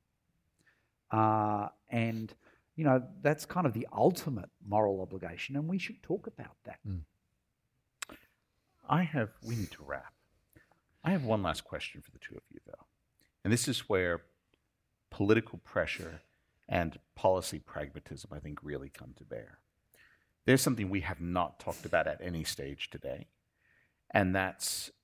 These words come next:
Speaker 2: if we have a generation now who are out of the housing market effectively, they're going to continue to grow old, and they're going to go on to the aged care pension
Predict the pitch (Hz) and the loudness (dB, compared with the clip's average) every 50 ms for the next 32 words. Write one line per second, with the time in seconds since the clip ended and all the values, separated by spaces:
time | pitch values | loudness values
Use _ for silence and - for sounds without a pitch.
0 | _ _ _ _ _ _ _ _ _ _ _ - 131 - 113 120 139 156 165 143 | _ _ _ _ _ _ _ _ _ _ _ 2 2 2 4 4 4 6 4 4
1 | 127 139 113 107 92 107 110 104 101 98 92 92 92 - - - 87 85 82 80 | 4 2 2 2 2 0 0 2 2 2 2 0 0 -2 -4 -4 -4 -2 -2 -2
2 | 80 80 78 76 69 - - - - - _ _ _ _ _ _ _ _ _ _ | 0 0 0 0 -2 -6 -12 -18 -20 -20 _ _ _ _ _ _ _ _ _ _
3 | _ _ _ _ _ _ _ - _ _ - - - - 110 104 98 - - 90 | _ _ _ _ _ _ _ -20 _ _ -20 -2 4 6 8 8 8 6 6 8
4 | 92 90 - - - 120 110 104 101 95 87 - - - 90 85 - 92 78 71 | 8 8 6 6 4 2 4 4 2 0 -2 -4 -6 -6 -4 -2 2 2 2 2
5 | 80 80 76 73 69 65 - - - - - - - - - - - _ _ _ | 0 -4 -8 -8 -8 -10 -12 -14 -18 -18 -12 -12 -12 -12 -12 -16 -20 _ _ _
6 | _ _ _ _ _ _ _ _ _ _ _ _ _ _ _ _ _ - 92 120 | _ _ _ _ _ _ _ _ _ _ _ _ _ _ _ _ _ 6 8 10
7 | 135 156 151 139 127 120 - 120 - 123 110 - - - 110 104 98 98 95 - | 10 10 8 6 0 -2 -2 -4 -2 -2 -2 0 0 0 0 0 0 -2 -4 -6
8 | - 80 - 90 82 73 73 - - - _ - - _ _ _ _ _ _ _ | -8 -4 0 0 0 0 -2 -6 -12 -16 _ -20 -20 _ _ _ _ _ _ _
9 | _ _ _ _ _ _ _ _ _ _ _ _ _ _ _ _ _ _ - 107 | _ _ _ _ _ _ _ _ _ _ _ _ _ _ _ _ _ _ 4 6
10 | 104 104 117 123 131 135 120 127 123 117 113 113 110 110 - - 107 95 82 110 | 8 10 10 10 10 8 6 4 2 4 4 2 0 -2 -2 0 0 2 4 4
11 | 113 110 110 104 107 104 - - 85 92 92 92 95 92 - - - - 85 82 | 4 6 6 4 2 0 -2 -6 -4 0 2 2 2 0 -2 -2 0 0 0 0
12 | - - - 71 73 - - - - 135 127 | 0 -4 -6 -6 -6 -8 -10 -12 -14 -18 -18